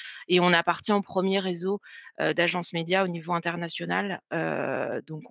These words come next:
on a, heu, de fortes ambitions de développement, heu, sur le marché français pour, heu,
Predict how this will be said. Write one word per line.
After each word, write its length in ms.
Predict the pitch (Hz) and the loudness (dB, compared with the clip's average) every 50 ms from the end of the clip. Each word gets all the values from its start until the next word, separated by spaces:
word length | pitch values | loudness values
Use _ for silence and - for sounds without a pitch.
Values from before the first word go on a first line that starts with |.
| - | -10
on 200 | - 170 170 165 | -6 -4 -2 0
a, 300 | 165 170 180 180 170 151 139 | 2 2 4 4 2 2 0
heu, 20 | |
de 100 | 131 165 | -2 -2
fortes 340 | 160 - - 226 214 - - | -2 0 2 2 2 4 6
ambitions 460 | 214 196 190 185 180 - - 202 202 | 6 6 6 4 2 2 2 4 4
de 60 | 214 | 4
développement, 600 | 202 175 180 165 170 175 170 - 180 180 185 180 | 4 4 4 4 4 2 2 2 0 0 2 2
heu, 60 | 170 165 | 2 0
sur 180 | - - - | -2 -2 -2
le 60 | 175 170 | -2 -2
marché 260 | 165 165 - - 165 | 0 2 2 0 0
français 380 | - - - 175 - - 190 185 | -2 -4 -6 -6 -2 -2 -4 -4
pour, 280 | - - 170 156 156 | -6 -10 -10 -6 -4
heu, 120 | 156 151 | -4 -4